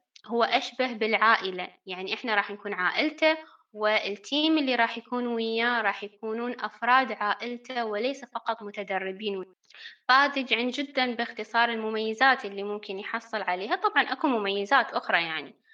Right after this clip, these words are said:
أكو مميزات أخرى مثلا ل-، ضمن المشاريع الأخرى ممكن يحصل تدريب، كورسز، أكو، أكو، عفوا، عندنا خدمات مدفوعة ممكن هو يحصلها بصورة مجانية أو شبه مجانية.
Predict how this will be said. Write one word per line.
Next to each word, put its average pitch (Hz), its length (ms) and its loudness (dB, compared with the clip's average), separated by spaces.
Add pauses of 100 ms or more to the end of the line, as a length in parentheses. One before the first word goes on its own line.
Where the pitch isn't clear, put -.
(320)
أكو 208 200 -6
مميزات 202 680 -2
أخرى 202 300 -4
مثلا 185 500 -4 (580)
ل-، 202 300 -6 (140)
ضمن 240 220 2
المشاريع 196 720 0
الأخرى 262 600 2 (420)
ممكن 302 260 0
يحصل 202 880 0
تدريب، 196 640 -2
كورسز، 202 760 -2 (320)
أكو، 240 280 -2
أكو، 214 480 -2 (800)
عفوا، 208 340 2
عندنا 208 240 0
خدمات 214 600 0
مدفوعة 254 640 2
ممكن 226 340 -4
هو 196 140 -4
يحصلها 214 680 -4
بصورة 196 600 -2
مجانية 196 600 -4
أو 208 180 -2
شبه 220 400 -6
مجانية. 196 880 -2